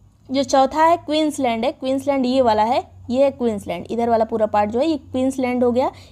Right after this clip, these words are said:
इसकी राजधानी है ब्रिज टाउन, ये भी यहाँ पर, अ, कोस्ट पर ही स्थित है ब्रिज टाउन। फिर विक्टोरिया आता है, विक्टोरिया जो है ये है, ये है विक्टोरिया, इसकी राजधानी है मेलबर्न। मेलबर्न में काफ़ी मैच वगैरह खेले जाते हैं, हमने सुना होगा। ये जो है इसके, अ,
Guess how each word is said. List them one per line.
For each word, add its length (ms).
इसकी 240
राजधानी 400
है 60
ब्रिज 380
टाउन, 300
ये 140
भी 120
यहाँ 140
पर, 180
अ, 40
कोस्ट 460
पर 180
ही 140
स्थित 240
है 80
ब्रिज 280
टाउन। 260
फिर 140
विक्टोरिया 640
आता 180
है, 120
विक्टोरिया 480
जो 120
है 120
ये 200
है, 180
ये 120
है 60
विक्टोरिया, 440
इसकी 200
राजधानी 440
है 60
मेलबर्न। 480
मेलबर्न 540
में 100
काफ़ी 240
मैच 300
वगैरह 220
खेले 220
जाते 220
हैं, 80
हमने 140
सुना 180
होगा। 240
ये 160
जो 120
है 100
इसके, 300
अ, 100